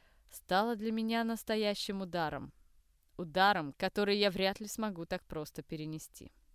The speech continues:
"Профессор Тьюри вообще любит учить, а я давно хотел подтянуть свои знания по огненной магии и драконам", сказал Алекс.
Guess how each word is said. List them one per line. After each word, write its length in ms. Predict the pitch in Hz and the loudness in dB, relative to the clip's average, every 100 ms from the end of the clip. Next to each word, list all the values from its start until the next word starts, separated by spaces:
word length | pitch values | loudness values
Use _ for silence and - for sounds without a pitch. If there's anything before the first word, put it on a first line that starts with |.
| _ _ - - _ _ | _ _ -20 -20 _ _
"Профессор 500 | - 196 240 240 233 | -2 4 4 4 0
Тьюри 360 | - 247 262 247 | 0 4 6 6
вообще 460 | 220 214 - 226 | 6 4 4 0
любит 300 | 214 208 202 | 0 -2 -4
учить, 460 | 202 - - 139 - - | -6 -6 -6 -8 -12 -6
а 100 | 156 | -2
я 200 | 170 220 | 2 2
давно 320 | 220 208 233 | 2 0 -2
хотел 340 | 240 214 233 220 | -2 -2 -2 -2
подтянуть 500 | 202 - 208 208 196 | -4 -6 -6 -6 -8
свои 280 | 190 185 | -4 -4
знания 400 | 180 196 208 196 | -2 -2 -2 -2
по 120 | 190 190 | 0 2
огненной 440 | 185 180 180 175 | 2 0 -4 -4
магии 460 | 170 190 220 196 196 | -2 -2 -2 -2 -2
и 20 | |
драконам", 640 | 185 196 - 185 147 - _ _ - | -2 -4 -2 -2 -4 -10 _ _ -20
сказал 500 | - - 156 151 143 | -18 -12 -8 -6 -6
Алекс. 420 | 131 - - - | -8 -12 -20 -20